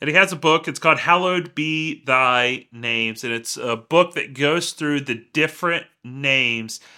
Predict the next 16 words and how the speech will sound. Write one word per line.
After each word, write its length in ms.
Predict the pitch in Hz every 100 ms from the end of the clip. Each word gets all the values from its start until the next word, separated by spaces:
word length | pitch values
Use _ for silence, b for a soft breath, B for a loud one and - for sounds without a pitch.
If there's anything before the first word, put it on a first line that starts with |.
| b b -
that 180 | 131
were 120 | 127 117
given 600 | - 139 139 143 139 135 _ _ _ -
to 140 | 139
God 600 | 120 123 110 104 101 101 _ _ _ _ _ _ _ _ _ _ _ _ -
by 160 | 113
people. 540 | 107 - 113 - 95 _ _ _ _ _ _ _ b b b b b _ _ -
By 160 | 123 120
people 540 | - 185 180 175 151
who 200 | 120 139
experienced 1120 | 117 - - - 165 156 160 156 147 - 131
God 640 | 135 123 117 110 107 104 - _ _ _ _ _ _ _ _ _ -
in 120 | 113
their 140 | 107
darkest 540 | 98 110 104 110 - -
moments. 540 | 101 _ _ _ _